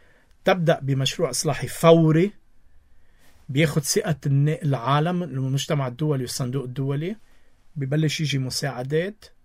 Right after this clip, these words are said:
تنوقف الانهيار، مشان تاخد معنا شي سنة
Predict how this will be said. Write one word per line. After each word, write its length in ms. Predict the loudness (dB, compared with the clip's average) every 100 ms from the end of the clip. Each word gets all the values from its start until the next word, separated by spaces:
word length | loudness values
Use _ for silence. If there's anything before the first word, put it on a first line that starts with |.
| -20 -20 _
تنوقف 960 | 0 2 4 6 8 8 8 6 6 0
الانهيار، 840 | 0 2 4 4 2 0 -2 -6 _ _ _ _ -16 -6
مشان 460 | -2 2 4 2 2
تاخد 320 | 4 4 4
معنا 280 | 2 2 0
شي 160 | -2
سنة 440 | 2 4 4 2